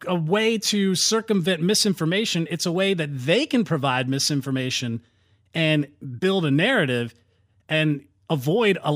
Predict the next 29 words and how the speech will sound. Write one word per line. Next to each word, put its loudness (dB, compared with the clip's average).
and, -2
or 0
a -4
disallowing 2
the -2
truth -2
to -2
pierce -2
that -4
narrative, -4
disallowing 0
the, 0
the -2
real 0
truth -2
and 0
the -4
real -2
information -2
to -2
show 2
to -4
the -6
light 0
of -2
day 0
to -8
the -4
public 0